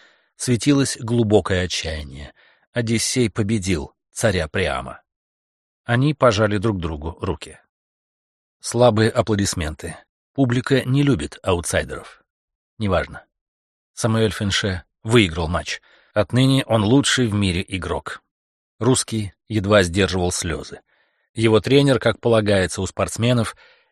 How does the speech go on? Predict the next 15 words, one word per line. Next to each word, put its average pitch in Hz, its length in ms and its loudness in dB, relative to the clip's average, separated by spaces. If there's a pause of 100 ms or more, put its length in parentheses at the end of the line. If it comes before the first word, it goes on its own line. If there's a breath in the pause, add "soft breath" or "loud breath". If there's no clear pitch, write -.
делал 143 480 6
вид, 127 260 0
что - 240 0
поддерживает 113 840 2
своего 107 340 0
подопечного, 82 760 -4
но 135 120 2
в - 60 -6
конце 120 300 0
концов 113 560 -4
здорово 101 600 0
отругал 85 560 -4
его. - 140 -20 (840)
У 113 80 0
волков 110 520 2